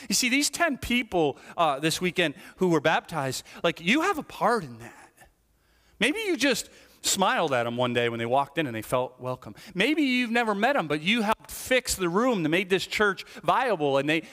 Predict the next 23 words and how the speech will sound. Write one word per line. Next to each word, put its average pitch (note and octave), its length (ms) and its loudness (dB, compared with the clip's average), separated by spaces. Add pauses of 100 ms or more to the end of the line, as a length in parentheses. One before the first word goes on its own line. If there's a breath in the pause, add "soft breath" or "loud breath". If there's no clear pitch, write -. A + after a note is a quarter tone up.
were E3 120 4
able G3 220 0
to F#3 60 2
hear F#3+ 160 0
the F#3 80 0
gospel F3+ 400 -2
here. C#3+ 140 2
Maybe A#3 280 0
you B3 100 0
were A3+ 60 2
in A3 60 -2
the A3 80 0
nursery A3+ 360 0
and C3 80 -4
took - 160 -8
one, G#3 260 0
care G#3+ 140 0
of G#3+ 40 2
one A3 100 2
of A3+ 60 -2
their A3 80 -2
kids G#3+ 400 -2
while, D3+ 180 0